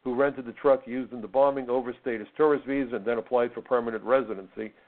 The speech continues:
under the Agriculture Worker Program. And the list goes on. And then what I've provided in my article are articles that I've written pe-, previously. Students that have gone missing in America. Iranian agents charged with targeting U S locations.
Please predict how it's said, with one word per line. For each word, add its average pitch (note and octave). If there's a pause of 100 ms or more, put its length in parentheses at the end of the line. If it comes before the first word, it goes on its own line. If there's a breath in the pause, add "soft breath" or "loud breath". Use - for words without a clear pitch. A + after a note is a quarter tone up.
(120)
under A#2+
the A#2
Agriculture A#2
Worker A2+
Program. F#2 (640 soft breath)
And A2
the G#2
list G#2+
goes F#2+
on. F2+ (480 soft breath)
And C3+
then G3
what A#3
I've F#3
provided C#3
in B2
my B2+
article A#2+ (300 soft breath)
are A2
articles D3+ (120)
that C3
I've A#2
written C3
pe-, C3+
previously. C3+ (880 soft breath)
Students C#3
that A#2
have G#2
gone G#2+
missing G#2+
in G2
America. F#2+ (260 soft breath)
Iranian C3+
agents B2 (120)
charged A#2+
with A2+
targeting A2+
U G#2+
S G#2+
locations. G#2+